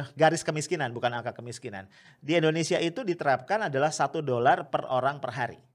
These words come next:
Ya, jadi kalau pendapatan lu sedikit aja di atas satu dolar per hari, itu lu udah nggak dikategorikan miskin.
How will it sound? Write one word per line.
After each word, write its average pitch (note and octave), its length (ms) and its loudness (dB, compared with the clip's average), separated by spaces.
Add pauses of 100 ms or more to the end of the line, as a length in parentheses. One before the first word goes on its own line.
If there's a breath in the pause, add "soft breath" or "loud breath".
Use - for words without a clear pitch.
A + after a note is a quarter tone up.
(220)
Ya, C3+ 160 -6
jadi F#3+ 160 -4
kalau F3 240 6
pendapatan C#3+ 480 -2
lu C#3+ 80 -2
sedikit C#3+ 480 -6
aja C#3 240 0
di B2+ 80 0
atas B2 240 0
satu A#2+ 240 -6
dolar C3+ 480 0 (160 soft breath)
per - 160 -8
hari, B2+ 400 -4
itu F#3 80 -4
lu F3 160 -2
udah B2+ 160 -2
nggak A#2 160 -2
dikategorikan A#2 640 -4
miskin. A#2 480 -8